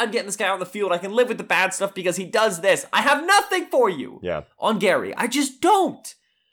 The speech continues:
Speaker 1: Like, this is, this would be frustrating if Gary was not a day three pick who you could have and you should have moved on from multiple occasions, if you had not emptied the linebacker room of Jordan Hicks and of L J Fort,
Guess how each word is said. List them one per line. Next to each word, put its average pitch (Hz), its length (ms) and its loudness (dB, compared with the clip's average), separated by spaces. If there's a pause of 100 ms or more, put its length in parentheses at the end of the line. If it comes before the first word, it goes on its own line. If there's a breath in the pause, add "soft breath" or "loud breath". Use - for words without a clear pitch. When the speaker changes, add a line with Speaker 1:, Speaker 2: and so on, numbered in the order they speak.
(120)
Speaker 1:
Like, 185 160 0
this 208 340 0
is, 202 160 -4
this 214 300 -4
would 202 160 -4
be 214 140 -4
frustrating 185 840 -4 (420)
if 254 260 0 (120)
Gary 226 460 0 (120)
was 196 320 2
not 220 480 0
a 185 60 2
day 185 200 0
three 180 200 -6
pick 151 240 -2
who 185 100 -8
you 170 200 -8
could 214 260 2
have 202 120 2
and 160 140 -4
you 156 60 -4
should 185 220 -2
have 160 100 -2
moved 160 220 -4
on 143 220 0
from 147 120 -10
multiple 131 340 -4
occasions, 113 420 -6 (200 loud breath)
if 214 160 -2
you 220 100 -6
had 214 360 -2
not 247 340 2
emptied 196 260 -4
the 180 60 -4
linebacker 156 500 0
room 147 260 -4
of 160 200 2
Jordan 156 240 -2
Hicks 143 200 -4
and 139 180 -14
of 175 180 6
L 156 180 2
J 139 140 -2
Fort, 135 360 -4